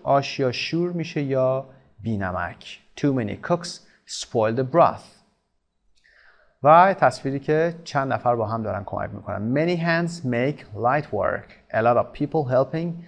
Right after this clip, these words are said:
makes the job easier. حالا عکس این قضیه می‌تونید استفاده بکنید که در فارسی می‌گیم یک دست صدا نداره. وقتی چند نفر بشیم کمک بکنیم، می‌تونیم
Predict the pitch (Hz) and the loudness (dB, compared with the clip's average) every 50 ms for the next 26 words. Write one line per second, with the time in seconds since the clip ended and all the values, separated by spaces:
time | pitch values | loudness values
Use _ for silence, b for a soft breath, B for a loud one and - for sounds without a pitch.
0 | B B B _ 104 107 113 117 123 - - 113 98 101 117 117 127 139 - - | B B B _ -6 -4 -2 -2 -2 -4 -6 -8 -4 0 2 2 2 2 0 -4
1 | - - - - - - 123 120 113 95 - - 80 - - - - b b b | -14 -20 -20 -20 -10 -4 -2 -2 -2 -2 -6 -8 -8 -8 -10 -10 -14 b b b
2 | b b b b b 123 127 127 113 123 135 - - - 170 180 180 180 185 190 | b b b b b 4 4 6 6 4 2 0 -4 -6 -6 -4 0 0 2 2
3 | 175 165 180 190 202 208 208 - - - _ _ _ _ _ 131 123 - 131 127 | 2 0 0 0 0 -2 -4 -10 -20 -20 _ _ _ _ _ -8 -6 -4 -4 -4
4 | 113 110 - 113 104 110 107 120 139 156 156 160 175 175 180 202 196 - b b | -4 -4 -6 -8 -6 -4 -4 -2 -2 -4 -2 -2 -2 -2 -2 -2 -6 -8 b b
5 | b b b b b - 117 110 104 - 107 101 98 - 135 131 123 131 139 139 | b b b b b 2 4 4 4 4 2 -2 -2 -2 -4 -4 -2 -2 -2 0
6 | 123 113 101 104 - - 113 117 - - - - 107 98 117 117 117 110 110 104 | 0 0 -2 -2 0 0 0 0 0 -2 -4 -4 -2 -2 -2 -2 -2 -2 -2 -2
7 | 98 95 95 95 98 101 - 127 123 - - 120 107 104 98 98 101 104 98 98 | -2 -4 -4 -6 -8 -8 -10 -12 -12 -8 -6 -6 -6 -4 -6 -6 -4 -4 -4 -4
8 | 104 101 - - 113 110 - 117 104 104 104 101 - 110 - 135 131 156 170 165 | -6 -10 -10 -10 -10 -10 -8 -6 -6 -6 -6 -6 -8 -8 -6 -6 -4 -4 -4 -4
9 | 151 - 151 135 135 139 143 131 | -4 -4 -6 -4 -4 -6 -6 -10